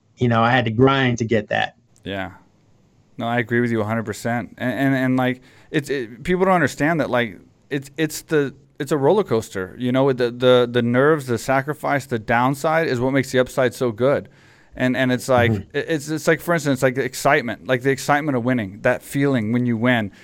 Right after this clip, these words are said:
Speaker 2: that excitement, that adrenaline, that's because of how nervous you were and how,
Speaker 1: Mm-hmm.
Speaker 2: how, how much work you put into it.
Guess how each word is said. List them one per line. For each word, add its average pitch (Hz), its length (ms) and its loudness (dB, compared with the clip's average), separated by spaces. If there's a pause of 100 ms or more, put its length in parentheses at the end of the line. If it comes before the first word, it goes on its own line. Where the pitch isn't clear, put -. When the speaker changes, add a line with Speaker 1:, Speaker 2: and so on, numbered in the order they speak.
(220)
Speaker 2:
that 131 120 2
excitement, 131 580 0
that 117 140 0
adrenaline, 120 640 2 (360)
that's 151 280 2
because 156 960 2 (320)
of 131 100 -2
how 147 120 2
nervous 143 440 4
you 120 100 0
were 95 340 -2 (400)
and 127 160 2
how, 131 380 6
Speaker 1:
Mm-hmm. 113 120 2
Speaker 2:
how, 127 340 6
how 139 160 2
much 139 240 0
work 135 240 0
you 123 80 -2
put 123 160 2
into 131 300 0
it. 85 120 -4